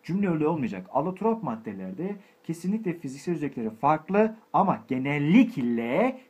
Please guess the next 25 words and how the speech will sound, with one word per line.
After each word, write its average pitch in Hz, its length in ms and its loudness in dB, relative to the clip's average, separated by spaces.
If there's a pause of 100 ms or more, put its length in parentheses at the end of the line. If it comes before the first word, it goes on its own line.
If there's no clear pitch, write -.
kimyasal 143 480 -4
özellikleri 131 320 -6
aynı. 101 200 -6 (260)
Şimdi 220 320 -8
kimyada 156 580 -8 (280)
genellikle 180 640 -4
deniyorsa 147 840 -4 (220)
vardır 147 480 -2
bir 120 60 -4
istisna. 107 380 -8
Unutma 139 360 -4
bunu. 92 120 -8 (380)
Genellikle 214 480 0
kimyasal 175 380 -4
özellikleri 147 340 -4
aynı. 175 420 -2
Tabii 156 200 -4
farklı 156 380 -10
olan 123 260 -4
özellikler, 139 500 -8
kimyasal 143 300 -8
özellikleri 117 320 -6
de 208 80 -2 (100)
vardır 131 420 0
diyoruz. 98 280 -4